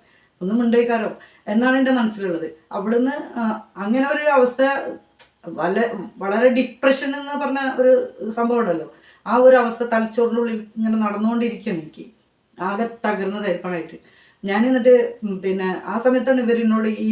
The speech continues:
ഇതൊക്കെ ചെയ്യുന്നത്. അങ്ങനെ, ആ, മരണപ്പെട്ട് കബറടക്കൊക്കെ കഴിഞ്ഞു, ആ, അവര് ഒക്കെ എല്ലാവരും പിരിഞ്ഞു ഒക്കെ കഴിഞ്ഞതിന് ശേഷം ഞാൻ വീട്ടിൽ ഓരോ ഭാഗത്ത് നിൽക്കുമ്പോഴും ഇത് നിൽക്കുന്ന സമയത്ത് ഇത്, ഏ,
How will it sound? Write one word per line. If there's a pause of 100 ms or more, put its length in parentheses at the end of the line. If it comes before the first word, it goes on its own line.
ഇതൊക്കെ
ചെയ്യുന്നത്. (520)
അങ്ങനെ, (280)
ആ, (520)
മരണപ്പെട്ട് (220)
കബറടക്കൊക്കെ
കഴിഞ്ഞു, (180)
ആ, (400)
അവര്
ഒക്കെ
എല്ലാവരും
പിരിഞ്ഞു
ഒക്കെ
കഴിഞ്ഞതിന്
ശേഷം (380)
ഞാൻ (1200)
വീട്ടിൽ (400)
ഓരോ
ഭാഗത്ത്
നിൽക്കുമ്പോഴും (520)
ഇത്
നിൽക്കുന്ന
സമയത്ത് (120)
ഇത്, (220)
ഏ,